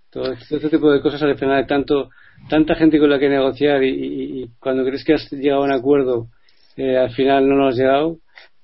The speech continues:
que yo creo que, que esto se ha cansado y ha dicho, "Pues mira,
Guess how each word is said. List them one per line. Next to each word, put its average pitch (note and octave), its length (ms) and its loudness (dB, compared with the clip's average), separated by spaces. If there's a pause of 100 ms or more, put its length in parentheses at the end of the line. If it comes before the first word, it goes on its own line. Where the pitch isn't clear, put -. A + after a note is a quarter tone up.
(200)
que C3 260 0
yo C3 120 2
creo C3+ 180 2
que, B2 800 -2
que C#3 80 -4
esto C3 200 -6
se C3+ 120 -6
ha B2+ 60 -2
cansado C3 340 0
y C3+ 60 0
ha B2+ 60 0
dicho, A#2 220 -4
"Pues A#2 140 -12
mira, A#2+ 180 -14